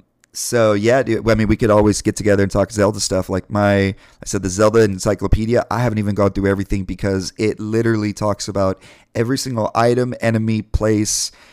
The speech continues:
and things that you can do from every single one of the games. It even gives you the official timelines, and technically there's three of 'em.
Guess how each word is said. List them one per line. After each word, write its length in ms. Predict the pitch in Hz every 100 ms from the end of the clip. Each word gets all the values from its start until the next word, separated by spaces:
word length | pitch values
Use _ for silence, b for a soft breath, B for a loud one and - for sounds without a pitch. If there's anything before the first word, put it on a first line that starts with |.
| B
and 520 | - 110 95 95 92 92 _ _ -
things 280 | 110 107 95
that 60 |
you 100 | 101
can 160 | 107 101
do 240 | 104 101
from 220 | - 101 - _ _
every 540 | - 156 113 104 92 -
single 380 | - 110 101 98
one 140 | 98
of 60 | 92
the 80 |
games. 520 | 92 98 60 - - -
It 80 | 120
even 200 | 127 120
gives 220 | 117 104
you 60 | 107
the 140 | 107
official 340 | 98 110 101
timelines, 640 | 95 104 117 104 - - -
and 100 | 104
technically 380 | 110 - 107 101
there's 160 | 104
three 200 | - 151
of 120 | -
'em. 100 | -